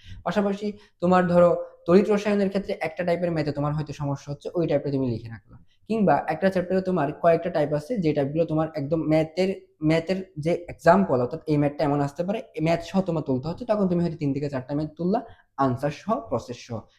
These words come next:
যাতে এক্সামের আগে এগুলো দেখে যাইতে পারো। একটু যদি তুমি করো, তোমার নোটটা হচ্ছে একটু গোছালো থাকবে। কিন্তু এখানে একটা ব্যাপার আছে,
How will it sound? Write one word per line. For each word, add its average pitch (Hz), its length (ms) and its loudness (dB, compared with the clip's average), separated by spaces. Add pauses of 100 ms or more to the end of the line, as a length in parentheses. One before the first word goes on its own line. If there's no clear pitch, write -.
(100)
যাতে 139 220 0
এক্সামের 156 380 2
আগে 190 120 4
এগুলো 139 200 2
দেখে 120 200 -4
যাইতে 120 240 -6
পারো। 101 220 -10 (540)
একটু 190 340 4
যদি 226 160 2
তুমি 190 240 6
করো, 160 400 2
তোমার 160 180 2
নোটটা 151 280 0
হচ্ছে 165 160 -4
একটু 165 120 -6
গোছালো 123 320 -2
থাকবে। 104 280 -10 (300)
কিন্তু 269 200 4
এখানে 196 160 4
একটা 185 120 4
ব্যাপার 147 320 4
আছে, - 280 -2